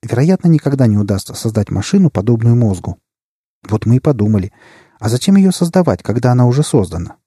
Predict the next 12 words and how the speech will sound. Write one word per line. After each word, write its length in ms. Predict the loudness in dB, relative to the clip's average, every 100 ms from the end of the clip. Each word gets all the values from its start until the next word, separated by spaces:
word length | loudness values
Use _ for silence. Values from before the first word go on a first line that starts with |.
| _
У 80 | -12
каждого 360 | -4 -2 0 -2
своя. 440 | 0 -4 -2 -6 -6 _ _ _ _ _
Надо 240 | -2 0 0
только 280 | 0 0 2
научиться 420 | 0 0 -4 -4
управлять 440 | -2 0 0 -4
ею. 240 | -12 -14 -16 _ _ -20
С 100 | -4
помощью, 400 | 0 2 2 -2
скажем, 460 | 0 0 0 -2 -4
икс-лучей. 720 | -6 -4 -4 -4 -6 -6 -10